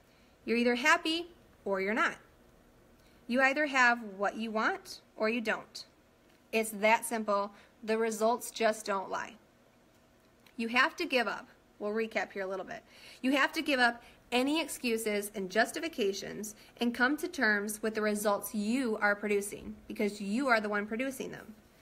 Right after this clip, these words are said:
If you are under quota or overweight, all the great reasons in the world aren't gonna change that.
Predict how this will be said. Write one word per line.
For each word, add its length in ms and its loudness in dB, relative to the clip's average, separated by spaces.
If 140 0
you 160 2
are 140 6
under 240 2
quota 500 2
or 220 0
overweight, 760 0
all 220 6
the 100 -2
great 300 0
reasons 400 -2
in 140 -2
the 100 0
world 500 2
aren't 260 2
gonna 220 0
change 400 -2
that. 240 -8